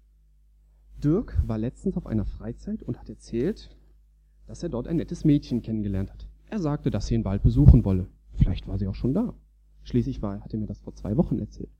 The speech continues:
Er war letztens auch nicht in der Jugend. Vielleicht hat er den Tag mit ihr verbracht. Hoffentlich machen die keine Dummheiten. Wo übernachtet die denn dann überhaupt? Naja, und am Ende wurde dann weiter erzählt, dass sie schon schwanger ist und dass er deswegen Schwierigkeiten in der Gemeinde hat.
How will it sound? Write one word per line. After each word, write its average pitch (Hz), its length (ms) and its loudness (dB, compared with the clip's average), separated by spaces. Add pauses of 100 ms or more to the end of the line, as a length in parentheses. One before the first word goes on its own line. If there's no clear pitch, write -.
(460)
Er 151 140 4
war 143 100 8
letztens 135 340 2
auch 135 140 0
nicht 156 160 4
in 151 80 4
der 143 80 2
Jugend. 185 420 0 (320)
Vielleicht - 240 -10
hat - 80 -6
er 104 60 -6
den 104 100 -4
Tag - 220 -8
mit 185 100 -2
ihr 131 80 -2
verbracht. - 480 0 (580)
Hoffentlich 120 280 0
machen 135 160 0
die 170 80 2
keine 170 200 0
Dummheiten. 160 380 2 (160)
Wo 131 100 -8
übernachtet 139 520 -2
die - 40 -8
denn 101 140 -8
dann 104 160 -8
überhaupt? 101 440 -6 (960)
Naja, 226 200 0
und 143 100 0
am 135 80 0
Ende 214 460 0
wurde 208 140 0
dann 185 100 2
weiter 170 240 0
erzählt, 160 260 2
dass 151 120 -4
sie 135 80 -6
schon 127 180 0
schwanger 156 360 2
ist 226 460 0
und 147 140 0
dass 143 160 -4
er 123 40 -6
deswegen 147 320 0
Schwierigkeiten 151 520 2
in 127 60 0
der 127 100 0
Gemeinde 131 420 2
hat. 151 180 -4